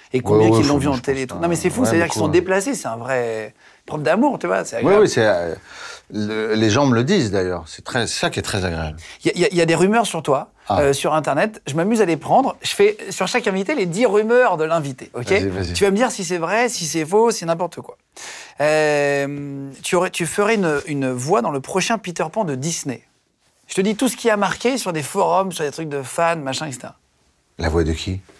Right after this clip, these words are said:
Speaker 1: Je sais pas, je, je, vraiment, c'est des
Speaker 2: Non.
Speaker 1: Non, ok.
Speaker 2: Peter Pan de Disney, non. Je
Speaker 1: Dans le
Speaker 2: sais pas.
Speaker 1: prochain Peter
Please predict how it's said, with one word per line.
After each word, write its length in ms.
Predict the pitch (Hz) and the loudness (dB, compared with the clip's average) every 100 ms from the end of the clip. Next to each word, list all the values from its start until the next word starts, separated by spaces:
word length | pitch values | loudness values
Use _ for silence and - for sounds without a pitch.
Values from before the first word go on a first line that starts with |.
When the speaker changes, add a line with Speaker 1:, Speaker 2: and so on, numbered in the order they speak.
| _ - | _ -4
Speaker 1:
Je 100 | 131 | -2
sais 140 | 131 | -2
pas, 240 | 117 135 | 0 -2
je, 220 | 156 139 131 | 0 -4 -4
je, 140 | 120 | -4
vraiment, 340 | 117 117 147 170 | -6 -4 -4 -4
c'est 140 | 156 | -2
des 340 | 127 123 117 98 - | 0 0 -2 -8 -6
Speaker 2:
Non. 100 | 170 - | -6 -6
Speaker 1:
Non, 60 | |
ok. 140 | 127 - | -10 -10
Speaker 2:
Peter 220 | 98 92 95 | -8 -4 -4
Pan 100 | 127 | -2
de 60 | 113 | -2
Disney, 320 | 104 107 127 | -2 0 0
non. 260 | 87 92 92 | 0 -4 -6
Je 80 | - | -4
Speaker 1:
Dans 40 | |
le 60 | 139 | -4
Speaker 2:
sais 40 | |
pas. 40 | 185 | -2
Speaker 1:
prochain 240 | 180 185 | -2 -2
Peter 220 | 165 165 | -6 -4